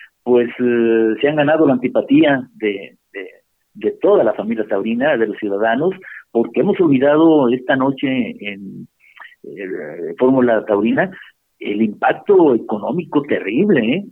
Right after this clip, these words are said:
Este, restauranteros, hoteleros, mm, taxistas, no, no, no, no. Eh,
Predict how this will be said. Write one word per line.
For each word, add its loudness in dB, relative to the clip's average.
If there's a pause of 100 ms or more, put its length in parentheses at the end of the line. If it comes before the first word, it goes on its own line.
Este, -6 (240)
restauranteros, -2
hoteleros, -2 (440)
mm, -8
taxistas, -4 (100)
no, 0
no, 0
no, 0
no. 2 (640)
Eh, -8